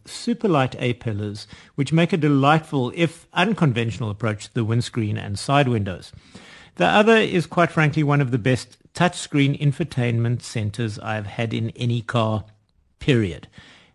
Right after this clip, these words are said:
Apple CarPlay was great, as it often is, but a larger than expected screen with great ergonomics was a surprise in this category when you're not in the Apple CarPlay system. Also unexpected was,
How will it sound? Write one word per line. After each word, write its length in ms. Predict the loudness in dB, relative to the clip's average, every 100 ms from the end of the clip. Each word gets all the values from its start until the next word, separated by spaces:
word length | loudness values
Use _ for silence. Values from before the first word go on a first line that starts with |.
| _ 0
Apple 280 | 2 0
CarPlay 520 | 4 4 6 6 6 6
was 200 | 2 0
great, 360 | 2 2 2
as 160 | -2 -4
it 80 | -4
often 360 | -6 -6 -6
is, 340 | -2 0 0 -2
but 220 | -2 2
a 40 |
larger 480 | 4 6 8 8 6
than 200 | 4 2
expected 520 | 0 -4 -6 -8 -14
screen 420 | -18 -4 -2 0 -2
with 200 | -6 -6
great 380 | -2 2 2 2
ergonomics 760 | 0 0 0 0 0 -4 -6
was 160 | -8 -8
a 40 |
surprise 640 | -8 -8 -6 -2 0 0
in 160 | -4 -6
this 160 | -6 -6
category 560 | -6 -4 -2 -2 -2 -4 -16 -4
when 160 | 0
you're 120 | 2 2
not 180 | 2
in 120 | 0 -2
the 120 | -4
Apple 220 | -8 -8
CarPlay 440 | -6 -8 -8 -10
system. 440 | -10 -12 -12 -14 -14 _ _ _ _ _ _ _ -14 4
Also 320 | 4 6 4
unexpected 760 | 4 4 2 2 0 0 0 2
was, 400 | 2 2 0